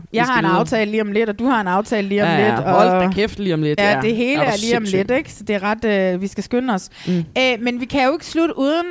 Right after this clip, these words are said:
Speaker 1: øh, ugens højdepunkt. Altså, mit højdepunkt er helt klart,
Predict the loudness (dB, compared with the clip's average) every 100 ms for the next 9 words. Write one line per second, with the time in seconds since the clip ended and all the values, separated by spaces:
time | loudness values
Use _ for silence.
0 | -10 -6 -2 0 0 0 -2 -4 -4 -4
1 | -4 -2 -2 -4 -18 -20 -20 -20 -20 -20
2 | -20 -8 -4 -2 0 -2 -2 -2 0 -2
3 | -2 -2 -2 -6 -10 -4 -4 -4 -4 -4
4 | -4